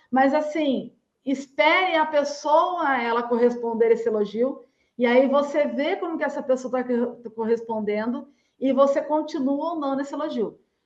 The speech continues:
Porque senão começa a elogiar demais, e a pessoa fala, "Nossa, tá puxando demais meu saco", quer vender. Tem gente que pensa que é assim, né?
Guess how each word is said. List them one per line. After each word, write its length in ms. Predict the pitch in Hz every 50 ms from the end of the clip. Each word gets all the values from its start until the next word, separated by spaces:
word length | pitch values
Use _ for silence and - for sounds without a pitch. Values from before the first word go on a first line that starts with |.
| _ _ -
Porque 200 | 240 240 262 269
senão 360 | 277 277 262 254 277 311 330 -
começa 380 | 359 320 302 302 302 - -
a 20 | 277
elogiar 520 | 277 269 262 214 226 254 240 247 277 302 262
demais, 460 | 262 269 247 233 226 226 240 269 269
e 40 | 285
a 40 | 277
pessoa 260 | 277 269 - 269 240
fala, 160 | 262 262 240
"Nossa, 600 | 240 233 240 269 294 - - - 208 196 143 - - -
tá 80 | 202
puxando 400 | - - 233 233 - 214 208 208
demais 360 | 196 262 254 247 240 247 -
meu 140 | 220 262 277
saco", 240 | 269 - 262 254 -
quer 100 | - 214
vender. 580 | 196 202 208 240 262 339 294 - - - _ _ _ _ _ _ _ _ - - - 190 - -
Tem 160 | 233 226 220
gente 240 | - 208 196 - 190
que 60 | 196 202
pensa 260 | 233 214 208 - -
que 80 | -
é 40 | 214
assim, 340 | 247 262 - - 370 330 294
né? 280 | 214 208 202 202 -